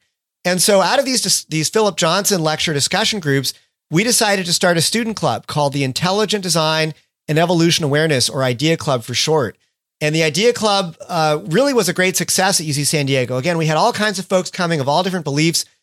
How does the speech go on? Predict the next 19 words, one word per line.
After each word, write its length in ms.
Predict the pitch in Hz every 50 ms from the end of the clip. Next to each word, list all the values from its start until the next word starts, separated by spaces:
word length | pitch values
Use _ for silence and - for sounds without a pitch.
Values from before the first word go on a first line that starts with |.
| _ _ _ _ -
and 120 | 147 131
backgrounds. 600 | - 160 160 175 170 - 190 175 165 170 165 135 139
We 100 | 151 139
were 80 | 151
all 220 | 170 175 208 247 220
very 160 | 226 214 208
committed 380 | - - 170 175 180 185 175
to 40 | 170
having 280 | 156 160 151 156 147 131
a 60 | 120
civil, 600 | - - - - 233 226 220 226 220 214 190 - - _ _ _ _ _ _ _
friendly, 640 | - 196 208 220 220 208 214 214 208 208 196 - _ _ _ _ _
and, 400 | - 156 151 147 147 147 - - _ - -
and 200 | 185 165 156 143
just 160 | 165 151 -
kind 420 | - 175 185 196 202 202 208 202
and, 180 | 185 165 151 156
you 120 | 185 170
know, 260 | 151 139 139 175 -